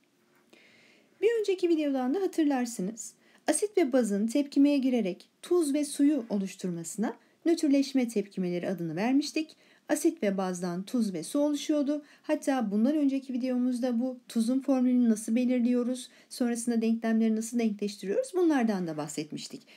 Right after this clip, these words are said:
Dediğim gibi burada artık denklemlerini yazmayacağız. Daha doğrusu sorular içerisinde yazacağız ama nasıl yazıldığından bahsetmeyeceğiz. Bir önceki videoda vardı zaten. Gelin tam nötrleşme tepkimelerinin tanımıyla başlayalım.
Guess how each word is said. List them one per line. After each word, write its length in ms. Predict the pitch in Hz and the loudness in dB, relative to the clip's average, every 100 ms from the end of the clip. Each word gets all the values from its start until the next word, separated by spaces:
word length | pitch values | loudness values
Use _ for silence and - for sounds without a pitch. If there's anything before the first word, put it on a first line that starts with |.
| - - | -8 0
Dediğim 280 | 311 320 277 | 4 4 4
gibi 180 | 214 | 2
burada 240 | 220 269 254 | 0 0 0
artık 380 | 247 240 269 - | -2 -6 -6 -2
denklemlerini 640 | 240 233 233 233 220 202 | -2 0 4 4 4 0
yazmayacağız. 680 | 170 185 226 269 302 320 - _ | -4 -2 2 2 0 -4 -8 _
Daha 160 | 233 196 | -2 -2
doğrusu 180 | 165 - | -4 -2
sorular 280 | 226 214 226 | -2 2 0
içerisinde 440 | 226 208 202 202 | 0 -4 -2 -2
yazacağız 400 | 190 202 233 285 | -2 -2 -2 -2
ama 220 | 202 190 | -2 0
nasıl 260 | 392 - 220 | -2 -2 -2
yazıldığından 680 | 190 180 165 202 381 466 | -2 -4 -6 -6 -4 0
bahsetmeyeceğiz. 760 | 320 233 226 185 170 160 143 - _ _ | 0 0 -2 -4 -6 -8 -10 -12 _ _
Bir 100 | 403 | 2
önceki 380 | 330 220 185 - | 4 2 0 -2
videoda 400 | 247 165 175 415 | -2 -2 -2 0
vardı 280 | 269 180 147 | 2 0 -4
zaten. 380 | - - - - _ _ _ _ _ _ _ _ _ _ _ _ _ _ _ _ _ _ _ | -10 -12 -12 -20 _ _ _ _ _ _ _ _ _ _ _ _ _ _ _ _ _ _ _
Gelin 240 | 415 415 403 | 4 4 2
tam 260 | 415 392 | 0 2
nötrleşme 500 | 302 294 269 277 285 | 2 2 2 2 0
tepkimelerinin 680 | 277 233 226 214 202 185 214 | -2 -2 -2 0 0 0 -2
tanımıyla 480 | 226 285 196 254 311 | 2 2 2 2 2
başlayalım. 540 | 190 - - 156 - | 0 -4 -8 -8 -10